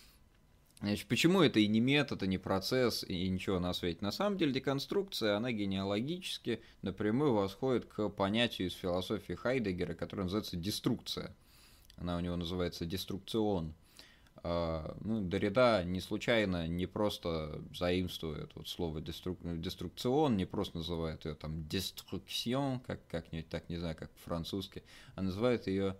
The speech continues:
деконструксион, деконструкция. Что это, скажем, нечто менее агрессивное получается таким образом. Что-то, что на самом деле, возможно, и действие из себя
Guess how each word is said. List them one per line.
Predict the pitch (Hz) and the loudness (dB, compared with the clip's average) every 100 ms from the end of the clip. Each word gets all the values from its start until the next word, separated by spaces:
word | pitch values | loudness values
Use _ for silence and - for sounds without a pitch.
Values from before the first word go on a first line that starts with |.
| - - - | -12 -20 -8
деконструксион, | 98 92 95 95 - - 92 - - 87 76 - - _ - - | -8 -4 -4 -4 -8 -8 -8 -6 -4 -2 -4 -8 -20 _ -20 -12
деконструкция. | 85 87 92 85 - 87 78 - - - - - - | -6 -4 -4 -4 -4 -6 -6 -8 -10 -12 -18 -20 -20
Что | - 98 | -6 0
это, | 101 110 110 104 92 87 78 | 0 2 4 6 4 2 -2
скажем, | - - 85 85 | -6 -4 -2 -2
нечто | 90 92 - 87 | 0 -2 -2 -2
менее | 87 101 98 90 82 80 | 0 2 2 2 0 -2
агрессивное | 82 90 - 90 80 73 69 | -2 -2 -2 -2 -2 -4 -8
получается | - - - - - - - | -8 -10 -10 -10 -10 -10 -10
таким | - - - | -10 -10 -10
образом. | - - - - - - - - - - | -10 -12 -12 -14 -18 -20 -20 -20 -20 -14
Что-то, | - 113 107 98 85 - - - - - - - - - - - | 0 2 4 2 2 -2 -16 -20 -20 -20 -20 -20 -20 -20 -20 -16
что | - - 101 92 - | -6 0 0 0 -4
на | 95 98 | -4 -2
самом | - 117 107 | 2 2 2
деле, | 101 104 92 87 - | 2 2 2 0 -2
возможно, | - 92 87 92 90 82 | -4 -2 0 0 -2 -2
и | 82 | -2
действие | 82 87 85 - 82 82 | 0 0 -2 -6 -10 -8
из | 82 | -8
себя | - 80 82 80 | -8 -8 -8 -10